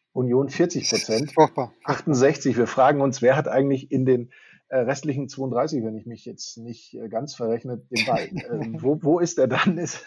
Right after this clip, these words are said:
Speaker 1: ist er im Aus? Sitzt eine, eine Taube drauf? Wir, wir, das müssen wir wirklich gespannt beobachten.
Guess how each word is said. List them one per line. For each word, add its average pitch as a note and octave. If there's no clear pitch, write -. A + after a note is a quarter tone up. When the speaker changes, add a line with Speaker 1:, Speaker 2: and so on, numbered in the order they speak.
Speaker 1:
ist D3
er C#3
im B2+
Aus? D#3+
Sitzt -
eine, B2+
eine A#2+
Taube D#3+
drauf? C3
Wir, B2+
wir, B2
das D#3
müssen E3+
wir B2+
wirklich C#3+
gespannt B2+
beobachten. C#3